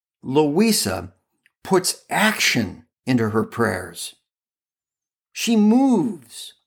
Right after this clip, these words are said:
She gathers souls and leads them. She actively uses the blood of Jesus.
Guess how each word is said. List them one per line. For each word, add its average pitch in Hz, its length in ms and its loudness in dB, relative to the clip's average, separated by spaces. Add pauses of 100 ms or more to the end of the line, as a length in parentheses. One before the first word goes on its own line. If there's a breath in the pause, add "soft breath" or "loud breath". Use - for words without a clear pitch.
(600)
She - 240 -4
gathers 208 640 -2
souls 190 840 2
and 127 240 -2
leads 190 340 0
them. 107 340 -8 (1040)
She - 280 -4
actively 202 540 0
uses 170 640 2
the 135 100 0
blood 151 340 0
of 180 120 -2
Jesus. 143 880 -4